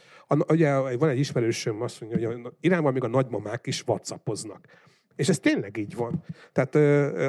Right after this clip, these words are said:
azt lehet mondani, hogy az irániak szemében én egy senki vagyok, mert én nem használok WhatsAppot.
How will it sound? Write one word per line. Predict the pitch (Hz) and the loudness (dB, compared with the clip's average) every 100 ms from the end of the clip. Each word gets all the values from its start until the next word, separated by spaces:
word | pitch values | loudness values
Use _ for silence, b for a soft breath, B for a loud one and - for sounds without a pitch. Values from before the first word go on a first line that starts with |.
| - | 0
azt | 185 175 | -2 0
lehet | 185 | 0
mondani, | 160 170 156 | 2 2 4
hogy | 139 | 4
az | |
irániak | 185 156 123 | 2 2 -2
szemében | - 147 143 151 | -4 0 2 4
én | 151 | 4
egy | 143 | 2
senki | - 220 - 120 | 0 -2 -2 0
vagyok, | 131 151 | 2 2
mert | 156 143 | 2 2
én | |
nem | 156 117 | 2 0
használok | 107 131 123 | -4 -2 -2
WhatsAppot. | 117 - 104 156 - | -2 -4 -8 -8 -12